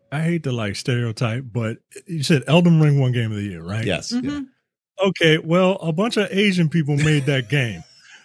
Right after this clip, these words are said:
Speaker 1: So
Speaker 2: I think, well,
Speaker 1: if
Speaker 2: I think
Speaker 1: a bunch
Speaker 2: I,
Speaker 1: of Asian
Speaker 2: I, I saw
Speaker 1: people
Speaker 2: the
Speaker 1: walking
Speaker 2: kid.
Speaker 1: up
Speaker 2: I saw the kid up there, and I'm like, "Maybe he's someone's son." Like, I don't know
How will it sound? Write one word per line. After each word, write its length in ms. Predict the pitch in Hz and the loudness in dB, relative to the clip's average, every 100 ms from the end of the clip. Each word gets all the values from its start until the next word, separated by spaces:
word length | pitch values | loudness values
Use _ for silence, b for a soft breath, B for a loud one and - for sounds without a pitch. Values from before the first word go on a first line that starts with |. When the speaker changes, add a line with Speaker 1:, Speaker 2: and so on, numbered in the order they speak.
| - | -2
Speaker 1:
So 260 | - 190 | 0 4
Speaker 2:
I 580 | 131 - 226 196 180 285 | 2 2 4 4 4 2
think, 220 | 262 302 | 2 0
well, 120 | 254 277 | 2 4
Speaker 1:
if 40 | |
Speaker 2:
I 40 | |
think 120 | 294 160 | 4 4
Speaker 1:
a 40 | |
bunch 140 | 269 220 | 2 2
Speaker 2:
I, 20 | |
Speaker 1:
of 60 | 233 | 0
Asian 180 | 240 262 | 0 2
Speaker 2:
I, 80 | 247 - | 2 4
I 40 | |
saw 160 | 226 226 | 4 4
Speaker 1:
people 120 | 277 285 | 4 4
Speaker 2:
the 80 | 220 | 2
Speaker 1:
walking 160 | 226 202 185 | 2 2 2
Speaker 2:
kid. 80 | |
Speaker 1:
up 140 | 208 170 b b b | -2 -8 b b b
Speaker 2:
I 120 | 170 202 | -2 0
saw 240 | 254 269 | 2 2
the 100 | 262 | 0
kid 180 | - 185 | 0 0
up 140 | 247 | 0
there, 260 | 226 123 120 127 | 2 2 2 2
and 100 | 156 | 2
I'm 100 | 151 | 2
like, 280 | 147 139 135 | 2 2 0
"Maybe 220 | 143 196 | 0 2
he's 180 | 160 151 | 2 0
someone's 360 | 139 104 87 - | -2 -4 -6 -4
son." 520 | - 202 196 196 190 | 0 2 2 2 0
Like, 320 | 170 120 113 | 0 0 0
I 120 | 143 | -2
don't 160 | 185 | -2
know 100 | 180 | 0